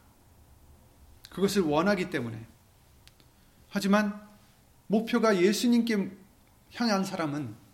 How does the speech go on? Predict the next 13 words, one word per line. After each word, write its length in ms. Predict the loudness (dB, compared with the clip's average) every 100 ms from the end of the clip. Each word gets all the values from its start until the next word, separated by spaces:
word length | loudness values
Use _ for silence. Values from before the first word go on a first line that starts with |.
| _ _ _ _
천국에 460 | -4 -2 0 -2 -2
향한 220 | -2 -4
사람은 540 | -6 -8 -6 -6 -8 -16 -20 -20 _ _ -20 -20 -20 -20 -20 -8
말씀에, 800 | -2 0 0 -2 -2 -2 -4 -2
예수님이 540 | -2 0 -2 -2 0
말씀으로 640 | 0 0 -2 -2 -2 -2 -2
그 240 | -2 0
마귀의 480 | 0 0 0 -2 -2
유혹을 440 | -4 -2 -4 -4 -10 -20
물리치셨듯이 920 | -8 -4 -4 -4 -6 -6 -8 -6 -8 -10 -20 -20 -20 -20 -20 -20 _ -10
말씀으로 920 | -4 -2 0 0 0 2 0 -2 -12 -20 -20 -10
우리의 240 | -2 0
마음을 580 | 0 -2 -6 -6 -8 -10